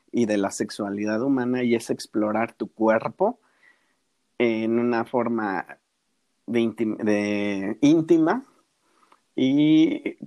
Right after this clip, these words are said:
con una finalidad, sentir sensaciones. Pero también se le puede llamar la, el autoerotismo.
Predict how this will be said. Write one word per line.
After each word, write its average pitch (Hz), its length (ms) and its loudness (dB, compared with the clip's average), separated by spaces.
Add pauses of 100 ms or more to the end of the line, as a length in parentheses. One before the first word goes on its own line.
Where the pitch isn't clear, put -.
(280)
con 120 180 4
una 117 240 0
finalidad, 117 640 0 (220)
sentir 120 460 0
sensaciones. 107 1080 -4 (360)
Pero 113 140 0
también 120 300 4
se 147 120 0
le 139 120 2
puede 120 280 -2
llamar 117 540 -2
la, 113 460 -2
el 110 180 -2
autoerotismo. 107 1040 -6